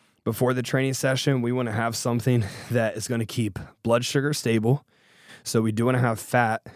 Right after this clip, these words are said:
For most people, we like to have fat in that pre-workout meal. My preferred fat source is honestly just coming from meat or macadamia nut or oil. So, like, ninety-three seven beef, a salmon,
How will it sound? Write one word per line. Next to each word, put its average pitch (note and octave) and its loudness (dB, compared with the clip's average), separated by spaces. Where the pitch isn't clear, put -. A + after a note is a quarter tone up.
For A2+ 2
most B2+ 4
people, G#2+ -2
we A2+ 2
like A2 0
to A2 -6
have G#2+ -2
fat G#2 -2
in A#2 2
that G#2 -2
pre-workout G#2 0
meal. G#2+ 0
My A2+ 6
preferred A#2+ 2
fat A2+ 0
source B2+ 0
is G#2+ -6
honestly A2+ 0
just A2+ -4
coming A#2 2
from G2 -2
meat A2+ 2
or G2+ 2
macadamia A2 2
nut G#2+ -2
or G2 -6
oil. G#2 0
So, - -2
like, G#2 -2
ninety-three A2+ 0
seven G#2 0
beef, A#2 -2
a - -4
salmon, A#2+ -2